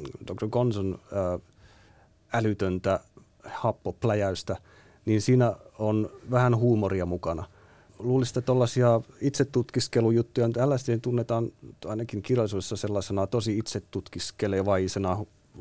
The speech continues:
aineena, joka aiheuttaa sellaista itseanalyysiä. Ja totta kai terapiakäytössä, esimerkiksi Timothy Learyhän tältä pohjalta aloitti, että tällaista, että kaavailtiin terapiakäyttöön, ja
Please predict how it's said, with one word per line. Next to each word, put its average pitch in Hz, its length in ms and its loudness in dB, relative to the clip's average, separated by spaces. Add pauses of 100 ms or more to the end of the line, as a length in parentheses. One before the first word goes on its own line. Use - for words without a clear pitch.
aineena, 104 520 0
joka 98 420 0
aiheuttaa 98 420 -4
sellaista 101 460 -6 (540)
itseanalyysiä. 95 1000 -2 (600)
Ja - 60 -6
totta 120 240 0
kai 120 140 2
terapiakäytössä, 101 1040 2 (440)
esimerkiksi 107 420 -4
Timothy 131 300 2
Learyhän 110 420 4 (280)
tältä 117 260 0
pohjalta 117 400 -4
aloitti, 101 360 -4
että - 240 -10
tällaista, 95 320 -8
että 82 140 -6 (300)
kaavailtiin 107 480 0
terapiakäyttöön, 98 920 -2
ja 82 80 -4